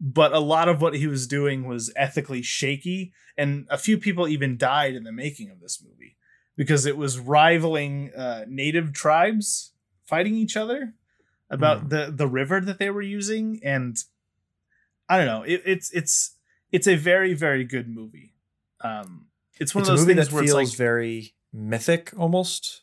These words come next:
Speaker 2: monumentally
Speaker 1: Yeah.
Speaker 2: mythic in the, in the grand scope of, of cinema, because it is, like, Herzog does actually lift this boat over, over water and goes through, like,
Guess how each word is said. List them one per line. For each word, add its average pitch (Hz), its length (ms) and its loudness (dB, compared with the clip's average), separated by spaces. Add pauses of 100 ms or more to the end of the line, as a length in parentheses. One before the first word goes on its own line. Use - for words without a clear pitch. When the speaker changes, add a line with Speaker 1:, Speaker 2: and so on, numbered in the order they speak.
(120)
Speaker 2:
monumentally 127 580 0
Speaker 1:
Yeah. 107 160 0
Speaker 2:
mythic 95 380 -10 (100)
in 135 120 0
the, 117 140 -2
in 123 120 -6
the 110 180 -4 (240)
grand 123 300 2
scope 113 300 0
of, 107 340 -4
of 110 160 -6
cinema, 135 500 -2
because 110 440 -6
it 117 120 -8
is, 117 280 -4
like, - 240 -12 (160)
Herzog 135 520 0 (460)
does 123 260 2
actually 127 540 -4 (540)
lift 123 400 2
this 113 140 -2
boat 113 420 -2 (420)
over, 117 560 -2
over 113 240 -4
water 107 380 0
and 107 160 -10
goes 110 220 -2
through, 131 160 -10
like, 131 200 -10